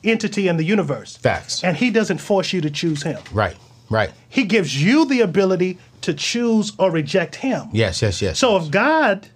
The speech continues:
Speaker 1: doesn't make you choose him,
Speaker 2: Him. Why is he gonna make
Speaker 1: he
Speaker 2: you
Speaker 1: ain't
Speaker 2: choose?
Speaker 1: gonna make nobody else choose you.
Speaker 2: Come on,
Speaker 1: He's
Speaker 2: man.
Speaker 1: gonna give them the choice
Speaker 2: Come
Speaker 1: to
Speaker 2: on.
Speaker 1: choose you.
Speaker 2: Come on, come
Speaker 1: Are you
Speaker 2: on.
Speaker 1: following me here?
Speaker 2: Yeah, yeah,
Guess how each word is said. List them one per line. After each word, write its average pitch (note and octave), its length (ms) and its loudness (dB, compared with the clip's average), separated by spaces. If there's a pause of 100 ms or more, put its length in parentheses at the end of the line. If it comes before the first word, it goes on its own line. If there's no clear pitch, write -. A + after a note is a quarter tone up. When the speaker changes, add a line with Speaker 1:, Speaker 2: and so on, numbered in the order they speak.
(180)
Speaker 1:
doesn't A3+ 280 2
make A3+ 200 2
you A3 140 4
choose G#3 380 -2
him, D#4 320 2
Speaker 2:
Him. A2+ 180 -4 (120)
Why A#2+ 160 4
is C#3+ 40 4
he C#3 60 6
gonna C3 80 4
make C3 80 4
Speaker 1:
he F4 60 4
Speaker 2:
you F4+ 60 4
Speaker 1:
ain't F4 60 4
Speaker 2:
choose? D4 80 4
Speaker 1:
gonna C#4 140 4
make C4+ 140 2
nobody A#3+ 460 4
else E4 340 2
choose B3 420 2
you. E4+ 320 0 (460)
Speaker 2:
Come C3 140 2
on, C#3+ 60 4
Speaker 1:
He's D#4+ 80 4
Speaker 2:
man. A#3 80 2
Speaker 1:
gonna B3+ 180 4
give B3 300 0
them B3+ 160 2
the G#3 80 2
choice F#4 560 -2
Speaker 2:
Come C#3 180 2
Speaker 1:
to C3 120 2
Speaker 2:
on. C#3+ 100 4
Speaker 1:
choose C#3 140 -2
you. D3 260 -8
Speaker 2:
Come C3 180 2
on, B2 220 0
come - 160 0
Speaker 1:
Are - 20 4
you A#3 80 4
Speaker 2:
on. - 60 2
Speaker 1:
following D4+ 220 2
me D4+ 80 2
here? D#4 200 2
Speaker 2:
Yeah, A#2+ 80 4
yeah, A2+ 360 4